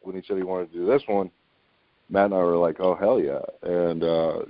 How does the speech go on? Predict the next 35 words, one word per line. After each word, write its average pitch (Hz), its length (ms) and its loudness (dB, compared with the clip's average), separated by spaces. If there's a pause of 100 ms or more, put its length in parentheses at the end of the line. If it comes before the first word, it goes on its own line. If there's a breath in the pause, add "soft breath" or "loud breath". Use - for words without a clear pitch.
so 98 160 6
it's 92 140 -4
written, 117 340 -2
he's 110 220 -4
recorded, 104 640 2 (720)
um, 92 500 2
and 92 120 -6
now 90 280 -2
we're 85 160 -6
just 85 220 -12
getting 85 260 -6
through 90 160 -4
the 90 140 0
end 90 160 2
of 82 120 -2
it. 82 240 0
And, 87 320 -2
uh, 87 300 4
it's 101 220 2
also, 98 600 2
it's 92 220 -10
a, 95 340 2
uh, 85 280 -2 (1160)
it's 107 200 0
in 107 100 2
the 101 80 2
Rise 95 340 4
universe 80 460 -8 (100)
too. 80 360 -4
It's 90 180 -6
kind 90 220 -2
of 85 80 0
a 85 40 4
breakout 87 680 2
piece 80 280 -6